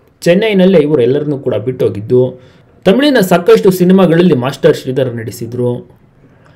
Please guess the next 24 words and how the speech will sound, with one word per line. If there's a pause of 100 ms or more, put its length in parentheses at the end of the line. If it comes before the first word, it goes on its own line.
(260)
ದೊಡ್ಡವರಾದ್ಮೇಲೂ
ಕೂಡ
ಒಂದೆರಡು
ಸಿನಿಮಾಗಳಲ್ಲಿ
ಕಾಣಿಸ್ಕೊಂಡ್ರು. (320)
ಬೇಬಿ
ಇಂದಿರಾ
ಅವರ
ಪತಿ
ಮಾಸ್ಟರ್
ಶ್ರೀಧರ್
ಅವರು
ಆರೋಗ್ಯದ
ಸಮಸ್ಯೆಯಿಂದ
ಕೊನೆಯುಸಿರೆಳೆದ್ರು. (460)
ಸದ್ಯಕ್ಕೆ
ಮಕ್ಕಳ
ಜೊತೆನೆ
ವಾಸವಾಗಿರೋದು
baby
ಇಂದಿರಾ. (240)
ಯಾರೊಟ್ಟಿಗೂ
ಕೂಡ
ಕಾಣಿಸ್ಕೊಳ್ತಿಲ್ಲ.